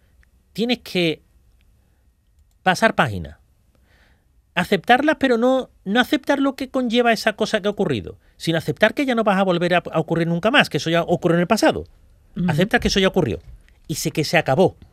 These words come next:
Speaker 1: Y simplemente lo que tienes que sacar el aprendizaje para decirte tú misma, bueno, pues si en algún momento me pasa de nuevo,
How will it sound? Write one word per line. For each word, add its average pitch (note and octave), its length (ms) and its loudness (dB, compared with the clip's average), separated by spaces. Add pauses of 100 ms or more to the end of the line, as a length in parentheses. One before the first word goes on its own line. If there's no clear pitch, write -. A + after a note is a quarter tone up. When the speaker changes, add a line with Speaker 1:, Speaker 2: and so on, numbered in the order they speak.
(360)
Speaker 1:
Y C#3+ 80 -4
simplemente A3 480 0
lo G2+ 80 -2
que G2+ 80 -6
tienes A2+ 180 -6
que D3 80 -8
sacar A#2+ 280 -6
el F#2 40 -6
aprendizaje B3 480 0
para C3 140 2
decirte G#2+ 420 -2
tú G2+ 140 -2
misma, F2+ 280 -8
bueno, C3+ 200 -6
pues - 160 -12
si - 80 -12
en E2+ 100 -20
algún F2 180 -8
momento C#3 300 0
me F2 80 -4
pasa F#2+ 280 0
de G3 60 4
nuevo, E4 300 2